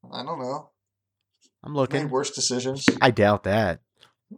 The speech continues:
Speaker 1: <laughs> I mean, you joined this podcast.
Speaker 2: Oh my God. It was this guy's, it was this guy's father's dying request that they, oh, the sign said "Speak English."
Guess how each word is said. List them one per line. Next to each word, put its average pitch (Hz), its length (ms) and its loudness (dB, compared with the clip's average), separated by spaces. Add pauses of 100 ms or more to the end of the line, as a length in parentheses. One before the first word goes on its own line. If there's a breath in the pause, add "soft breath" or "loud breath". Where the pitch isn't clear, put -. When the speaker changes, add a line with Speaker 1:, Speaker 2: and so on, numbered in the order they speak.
(100)
Speaker 1:
<laughs> - 300 8
I - 1500 2
mean, 156 160 2
you 143 100 4
joined 139 320 6
this 127 100 8
podcast. 123 540 6
Speaker 2:
Oh 175 60 2
my 131 100 6
God. 117 300 10
It 123 80 4
was 131 180 4
this 135 140 -2
guy's, 151 360 4
it 143 120 0
was 139 140 2
this 139 100 -6
guy's 156 200 4
father's 135 420 8
dying 131 360 6
request 120 520 4
that 110 240 4 (100)
they, 104 400 0 (440 soft breath)
oh, 151 680 12
the 120 100 6
sign 135 380 8
said 123 240 2
"Speak - 560 0
English." 110 720 0